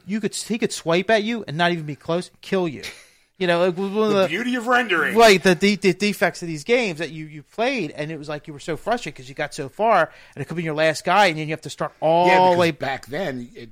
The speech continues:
Speaker 2: in Super Star Wars, I think you had three guys.
Speaker 1: Yeah.
Speaker 2: You had three chances. Oh, I really hope they put that, I really hope they put that in the store.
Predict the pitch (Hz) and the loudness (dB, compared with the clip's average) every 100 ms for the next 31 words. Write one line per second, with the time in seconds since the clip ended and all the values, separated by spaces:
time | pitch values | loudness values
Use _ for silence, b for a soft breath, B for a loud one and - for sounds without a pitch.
0 | - 127 113 - 139 - 202 190 104 104 | -20 -20 -14 -12 -12 -8 -4 -2 -4 -6
1 | 113 107 - - 92 117 165 87 113 175 | -10 -14 -18 -20 -8 -4 -4 -6 -2 0
2 | 139 b b _ 101 - - 208 190 - | 0 b b _ -20 -20 -8 -6 -4 -4
3 | 180 175 87 - _ _ _ _ _ - | -6 -8 -12 -18 _ _ _ _ _ -20
4 | 95 95 92 101 92 87 _ _ _ _ | _ _ _ _ _ _ _ _ _ _
5 | - 139 135 - - - - 101 87 - | -8 -4 -2 -2 -6 -10 -12 -12 -12 -14
6 | - 76 | -16 -16